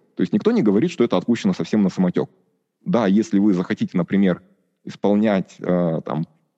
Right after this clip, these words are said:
тексты в духе, <laughs> э, ну, сугубо антикоммунистическом, и захотите с этим продвигаться на китайский рынок, то, ну,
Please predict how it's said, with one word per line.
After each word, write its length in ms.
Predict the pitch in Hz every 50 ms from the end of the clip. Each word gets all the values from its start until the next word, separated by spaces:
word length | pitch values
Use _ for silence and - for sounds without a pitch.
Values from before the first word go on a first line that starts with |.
| _ _ _ _
тексты 640 | - 120 120 107 - - - - 104 104 98 95 90
в 100 | 87 92
духе, 640 | 90 95 104 101 - - - 98 95 92 90 - - - 165 156 151 - - 131
<laughs> 480 | - 220 254 262 247 240 226 214 202 185 _ _ _ -
э, 300 | - 104 95 90 87 85 - - - _ _ _ _ _ _ _ _ _ _ _ - - - -
ну, 360 | - 107 98 104 104 92 - -
сугубо 420 | - - 107 113 110 87 90 87
антикоммунистическом, 1120 | 85 85 - - - 107 123 139 165 185 - 226 220 - 294 - - - 117 101 92 87 - _
и 120 | - 104 98
захотите 480 | 87 - - 110 107 - 127 95 -
с 100 | - -
этим 260 | 110 104 - 90 85 82
продвигаться 520 | - 90 85 98 104 101 104 95 - -
на 60 | 87
китайский 400 | 85 - - 87 82 - - 90
рынок, 360 | 95 156 196 185 127 98 - _ _ _ _ _ _ _ _
то, 460 | - 117 110 104 98 87 85 78 - _ _ _ _ _ _ _ _ _ _ _ -
ну, 260 | 127 131 98 78 -